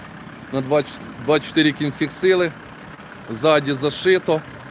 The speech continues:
має розподільник і дуже приємна ціна.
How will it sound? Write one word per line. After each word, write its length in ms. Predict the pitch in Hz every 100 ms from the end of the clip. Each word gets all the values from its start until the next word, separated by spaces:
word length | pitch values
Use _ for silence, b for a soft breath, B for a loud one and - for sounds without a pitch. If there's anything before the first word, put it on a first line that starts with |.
| - - - - 131
має 340 | 151 147 139
розподільник 760 | 143 135 156 143 196 180 175 - - - - - - - - - - - - - - - - - - - - - - - -
і 180 | 170 196
дуже 320 | 151 165 170
приємна 500 | 147 151 156 160 151
ціна. 400 | 143 - 131 120